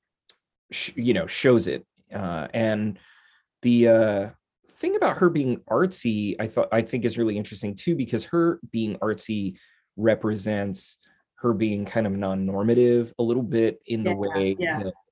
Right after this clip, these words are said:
Speaker 1: I think Jim maybe thinks of him. I don't know. We'll have to explore that
Speaker 2: Mm-hmm.
Speaker 1: further, but she's definitely, he, he values this kind of, like, difference about her and wants her to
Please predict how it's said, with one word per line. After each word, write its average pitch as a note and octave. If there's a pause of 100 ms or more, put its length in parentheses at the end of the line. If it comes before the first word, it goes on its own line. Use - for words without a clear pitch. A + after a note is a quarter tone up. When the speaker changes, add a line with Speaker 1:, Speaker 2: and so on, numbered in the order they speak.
Speaker 1:
I G#2
think G2 (200)
Jim G#2
maybe G2+
thinks D#3+
of D#3
him. E3
I C3+
don't C3+
know. G2+
We'll A2
have C3+
to A2
explore G2
that F#2+ (460)
Speaker 2:
Mm-hmm. F#3
Speaker 1:
further, F2+
but A2+
she's B2+
definitely, C3
he, A#2
he A#2
values A2+
this G2
kind G2
of, F2+
like, E2 (400)
difference A#2
about G2+
her G2+
and A#2+ (260)
wants C3+
her A#2+
to G#2